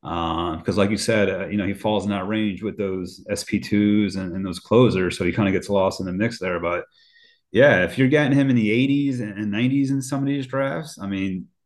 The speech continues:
for sure, that's a guy, uh, I really like. Um,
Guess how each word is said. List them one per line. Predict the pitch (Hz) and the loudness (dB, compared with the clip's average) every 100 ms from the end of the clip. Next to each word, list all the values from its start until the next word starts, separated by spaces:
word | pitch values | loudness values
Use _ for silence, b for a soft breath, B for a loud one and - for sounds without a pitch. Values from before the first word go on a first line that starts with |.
| _ - | _ -10
for | 104 | -4
sure, | - - 120 92 80 101 | -2 2 4 2 0 -6
that's | 110 92 | -6 -2
a | |
guy, | 95 92 92 | -2 -2 -4
uh, | - 92 - - | -6 -8 -8 -8
I | 92 | -6
really | 92 107 95 | 2 4 4
like. | 85 82 82 - - - | 2 -2 -4 -12 -16 -12
Um, | 82 85 90 | -10 -10 -12